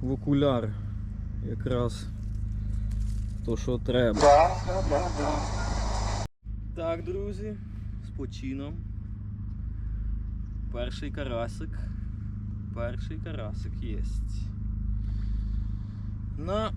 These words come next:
опариша, на опариша, ось не дуже величкий, ну пойдет. Старт єсть. Так, друзі,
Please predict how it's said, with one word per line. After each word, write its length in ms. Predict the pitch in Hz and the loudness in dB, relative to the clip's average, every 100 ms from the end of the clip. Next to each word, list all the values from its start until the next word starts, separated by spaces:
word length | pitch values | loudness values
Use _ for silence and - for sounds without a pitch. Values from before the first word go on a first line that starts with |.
| - | -4
опариша, 720 | 160 151 156 151 147 147 - - - - 156 | -4 -2 2 4 2 0 0 -2 -2 -2 -2
на 180 | 160 | -2
опариша, 760 | 147 135 127 156 156 165 - 160 - - | -4 -2 0 0 0 -2 -4 -4 -4 -2
ось 340 | - - - - - - - | -2 -2 0 0 0 0 0
не 160 | 135 | 0
дуже 340 | - 143 - 123 | 0 0 0 0
величкий, 680 | 120 123 139 - - 202 - - - | 0 0 -2 -2 -2 -2 -2 -4 -4
ну 160 | - 175 | -4 -2
пойдет. 320 | 185 175 147 - - - - - - - - - - - - - - - - - - - - - - - - - - - - - - - - - - - - - - | -2 0 0 0 0 0 0 -2 -4 -4 -4 -4 -2 -2 0 -2 -2 -4 -2 -4 -2 -4 -2 -2 -2 -2 -2 -4 -4 -2 -2 -2 -2 -2 -2 0 0 0 -2 -2 -4
Старт 540 | - 123 143 - - | -4 -2 -2 -2 -4
єсть. 480 | 113 110 - - - - - - - - - - - - - - - - - - - | -4 -2 -2 -2 0 0 0 -2 0 0 0 -2 -2 -4 -6 -8 -12 -12 -8 -6 -4
Так, 260 | 135 143 147 | -2 -2 -2
друзі, 500 | 160 160 160 175 | -2 -2 -4 -4